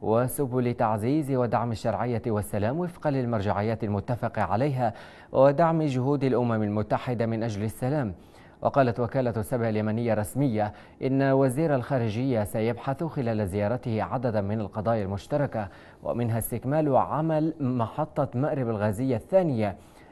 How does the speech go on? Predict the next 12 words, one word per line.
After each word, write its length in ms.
التي 360
تتولى 680
إنجازها 560
الشركة 420
الهندية 800
بي 360
اتش 300
اي 180
ال. 140
شرعت 520
قيادة 920
عسكرية 800